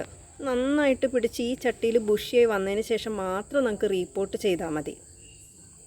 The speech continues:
അപ്പോൾ അതിന് മുമ്പ് നന്നായിട്ട് പിടിച്ചതിന് ശേഷം ഒന്ന് മണ്ണിൽ നിന്ന് ഇത്തിരി കൂടെ പൊങ്ങിയൊക്കെ വന്നതിന് ശേഷം നമുക്ക് കുറച്ച് ഡി എ പി ഇട്ട് കൊടുക്കാം. അപ്പോൾ നന്നായിട്ട് വളരുമല്ലോ. അതിന് ശേഷം റീപോട്ട് ചെയ്യാം. ഇത് കണ്ടോ, ഇതിപ്പോൾ ഞാനിങ്ങനെ നുള്ളിയെടുത്താണ് ആ വലിയ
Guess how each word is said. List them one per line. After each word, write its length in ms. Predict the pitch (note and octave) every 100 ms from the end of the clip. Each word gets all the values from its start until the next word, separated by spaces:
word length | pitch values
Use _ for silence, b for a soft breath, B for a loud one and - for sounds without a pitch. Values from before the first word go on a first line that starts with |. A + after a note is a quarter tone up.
| - B B B B B A#3
അപ്പോൾ 160 | A3 C4
അതിന് 180 | B3 B3 B3
മുമ്പ് 360 | A3+ A3 A3 A#3+ A3+ B B A3+
നന്നായിട്ട് 440 | G#3 G3+ A3 G#3+ G#3+
പിടിച്ചതിന് 460 | G#3+ F#3+ - G3+ G#3+ -
ശേഷം 340 | G3 F#3+ - G#3
ഒന്ന് 160 | G3+ A3 -
മണ്ണിൽ 240 | A3 G#3+ A3
നിന്ന് 140 | A3+
ഇത്തിരി 160 | A3 G#3+ -
കൂടെ 120 | A3 -
പൊങ്ങിയൊക്കെ 460 | G3+ G3 A3 G#3 G3+ G3
വന്നതിന് 320 | F#3+ F#3+ G#3 G#3
ശേഷം 260 | F#3 F3+ C#4
നമുക്ക് 180 | A#3+ A3+ A3
കുറച്ച് 240 | G3 A3 F#3+
ഡി 80 | F#3 F#3
എ 40 | -
പി 80 | G3
ഇട്ട് 120 | F3+
കൊടുക്കാം. 220 | E3+ F#3
അപ്പോൾ 140 | - C4+
നന്നായിട്ട് 420 | A#3 G#3+ G#3 G#3 G#3+
വളരുമല്ലോ. 440 | F3 E3 D#3+ F3+ D3 - B B B -
അതിന് 200 | A#3 C#4 A3+
ശേഷം 320 | F#3+ F#3+ C5+ F4+
റീപോട്ട് 380 | F#3+ F#3 E3+ D#3+
ചെയ്യാം. 220 | D3+ - - B B B B B B B -
ഇത് 80 | C#4+
കണ്ടോ, 200 | G3+ D#3+ D3+ - - - B3
ഇതിപ്പോൾ 240 | C4 C#4+ C#4
ഞാനിങ്ങനെ 380 | C4+ C4 B3+ B3+
നുള്ളിയെടുത്താണ് 680 | A#3 A3 A3+ G#3 G#3 F3+ E3+
ആ 60 | F3+
വലിയ 220 | F3 F#3